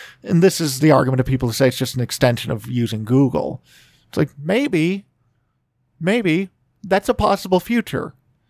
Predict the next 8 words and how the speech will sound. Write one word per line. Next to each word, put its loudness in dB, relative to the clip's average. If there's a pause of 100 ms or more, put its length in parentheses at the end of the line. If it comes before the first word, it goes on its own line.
(1080)
Why 0
the 2
rush? -2
'Cause -6
here's 2
the 2
other 4
future -8